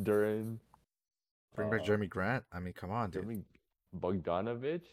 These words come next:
Speaker 1: Yo, that's a,
Speaker 2: Yes.
Speaker 1: that's a, that's a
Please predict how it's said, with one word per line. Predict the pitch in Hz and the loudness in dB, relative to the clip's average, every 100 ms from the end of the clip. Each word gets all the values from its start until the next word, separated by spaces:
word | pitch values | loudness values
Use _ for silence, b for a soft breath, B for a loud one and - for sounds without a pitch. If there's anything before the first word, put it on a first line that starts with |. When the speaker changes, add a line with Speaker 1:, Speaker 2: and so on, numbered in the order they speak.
| _ | _
Speaker 1:
Yo, | 85 85 87 82 80 - | -12 -6 -4 -4 -8 -10
that's | - - | -12 -6
a, | 90 85 - _ _ _ _ _ - | -6 -6 -14 _ _ _ _ _ -16
Speaker 2:
Yes. | - 92 | -12 -4
Speaker 1:
that's | 107 113 | -2 0
a, | 95 - _ _ _ - | 0 -2 _ _ _ -4
that's | 104 | -2
a | 101 | -2